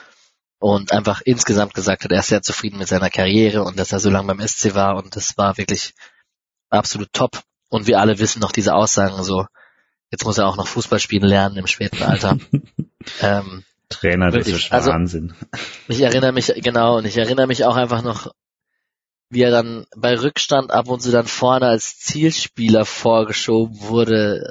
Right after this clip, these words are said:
Speaker 1: auf der Neun, um einfach lange Bälle auf Pavel Krimasch zu spielen. So,
Speaker 2: So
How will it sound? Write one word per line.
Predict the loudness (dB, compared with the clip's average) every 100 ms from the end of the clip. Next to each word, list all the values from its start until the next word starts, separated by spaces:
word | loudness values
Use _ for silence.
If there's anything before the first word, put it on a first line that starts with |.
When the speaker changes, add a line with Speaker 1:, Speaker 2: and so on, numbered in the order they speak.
| -10
Speaker 1:
auf | -4 -2
der | 0 0
Neun, | 2 2 2
um | 0
einfach | 0 0 0
lange | 0 0
Bälle | 0 4 4 4
auf | 0
Pavel | -2 -2 -4
Krimasch | -6 -4 -2 -4
zu | -8
spielen. | -10 -10
So, | -10
Speaker 2:
So | -10